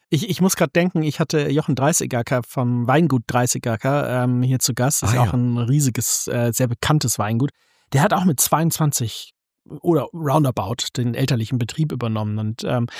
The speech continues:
Speaker 1: da war ich auch so beeindruckt in, in dem Alter. Aber wo du das so erzählst, kann es vielleicht auch einfach sein, dass das auch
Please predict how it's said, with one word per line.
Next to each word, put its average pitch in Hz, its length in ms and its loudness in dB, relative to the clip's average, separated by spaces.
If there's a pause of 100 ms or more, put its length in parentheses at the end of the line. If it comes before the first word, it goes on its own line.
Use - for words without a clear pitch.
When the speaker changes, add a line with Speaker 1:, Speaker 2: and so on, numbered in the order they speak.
(120)
Speaker 1:
da 143 120 2
war 147 80 6
ich 147 100 -2
auch 175 100 4
so 180 120 0
beeindruckt 135 500 0
in, 147 140 -2
in 139 160 0
dem 135 160 2
Alter. 170 300 2
Aber 131 140 2 (460)
wo 147 380 -2
du 185 80 2
das 175 160 2
so 180 60 2
erzählst, 147 560 2
kann 151 120 2
es 180 100 2
vielleicht 156 300 0
auch 120 80 -4
einfach 135 220 -4
sein, 156 340 2
dass - 300 -4 (380)
das - 320 -4 (460)
auch - 280 -4